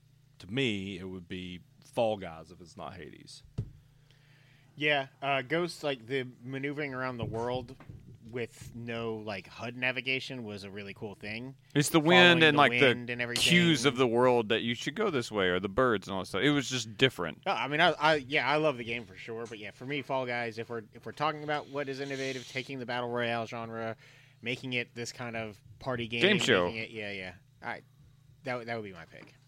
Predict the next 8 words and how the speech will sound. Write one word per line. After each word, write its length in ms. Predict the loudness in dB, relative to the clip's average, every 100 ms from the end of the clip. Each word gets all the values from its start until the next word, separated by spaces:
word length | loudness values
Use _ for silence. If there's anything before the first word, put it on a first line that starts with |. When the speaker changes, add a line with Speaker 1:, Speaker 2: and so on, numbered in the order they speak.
| -14
Speaker 3:
Yeah, 180 | -2 2
I'm 80 | 2
fine 180 | 4 2
with 100 | 2
Fall 160 | 0
Guys. 320 | 0 -2 -4 -10 -20 _ _ _ _ _ _ _ _ _ _ _ _ _ -20 -20 -20 -20 -20 -20 -12 -4
All 60 | 0
right, 180 | 0